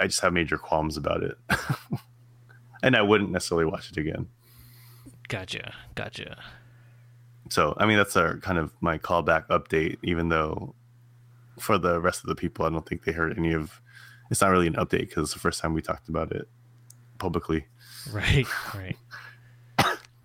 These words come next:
Speaker 1: Um, by the way, I apologize if you hear coughing because I am sick. My kid for it, 'cause he got me sick.
Speaker 2: Shouts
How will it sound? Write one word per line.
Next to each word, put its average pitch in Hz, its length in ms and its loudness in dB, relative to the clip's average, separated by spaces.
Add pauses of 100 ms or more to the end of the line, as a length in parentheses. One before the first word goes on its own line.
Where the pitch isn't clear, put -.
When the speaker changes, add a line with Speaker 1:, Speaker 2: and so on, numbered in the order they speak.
(1040)
Speaker 1:
Um, 92 340 4 (280)
by 110 140 8
the 110 100 8
way, 101 420 6 (360)
I 90 120 4
apologize 95 720 2
if - 160 -2
you 90 60 -2
hear 90 120 0
coughing 92 760 0 (440)
because 82 720 -6
I 87 120 0
am 85 180 0
sick. - 260 -4 (2500)
My 87 140 4
kid 82 440 0
for 87 280 -2
it, - 140 -2 (520)
'cause 92 140 0
he 90 40 4
got - 240 -2
me 87 100 0
sick. - 300 -4 (720)
Speaker 2:
Shouts - 440 -4